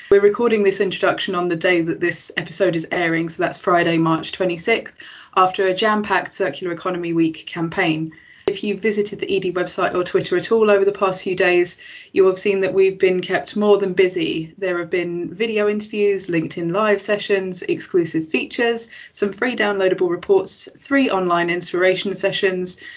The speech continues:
and of course, lots of policy and private sector news to, to cover. It sounds a bit like the, the twelve Days of Christmas song there, now that I'm reading it out. Um,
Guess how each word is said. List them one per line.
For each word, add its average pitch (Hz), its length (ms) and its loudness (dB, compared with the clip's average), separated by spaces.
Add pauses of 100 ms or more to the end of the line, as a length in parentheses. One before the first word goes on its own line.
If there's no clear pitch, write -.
(160)
and 214 180 2
of 214 120 -6
course, 160 580 0
lots 202 280 -2
of 208 160 -4
policy 196 520 2
and 175 280 -8 (120)
private 190 360 0
sector 180 480 -4 (140)
news 185 320 0
to, 165 140 -6
to - 360 -8
cover. 156 280 0
It 160 320 0
sounds 185 260 0
a 175 40 -6
bit 170 180 0
like 165 160 -2
the, 160 260 0
the 165 160 -4
twelve 165 300 -2
Days 160 180 2
of 160 80 -4
Christmas 165 420 -4
song 156 280 0
there, 156 200 -2
now 165 280 0
that 156 100 0
I'm 160 140 2
reading 156 300 0
it 156 100 -4
out. 156 240 -2 (640)
Um, 214 300 2